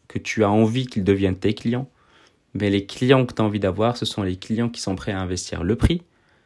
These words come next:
qui ont une envie, et qui veulent aller plus loin et que tu prendras plaisir à l'idée de les accompagner.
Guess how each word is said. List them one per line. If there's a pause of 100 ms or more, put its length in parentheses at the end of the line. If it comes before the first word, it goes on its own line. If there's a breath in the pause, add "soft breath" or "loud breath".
(260)
qui
ont
une
envie, (520)
et
qui
veulent (140)
aller
plus
loin
et
que
tu
prendras
plaisir
à
l'idée
de
les
accompagner.